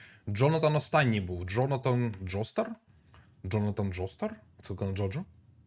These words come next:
Хм. Не знаю, можливо.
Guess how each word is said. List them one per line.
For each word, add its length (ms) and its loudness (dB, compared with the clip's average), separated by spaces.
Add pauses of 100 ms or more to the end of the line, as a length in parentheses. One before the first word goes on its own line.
(760)
Хм. 60 -8 (680)
Не 120 -2
знаю, 360 -2 (180)
можливо. 420 0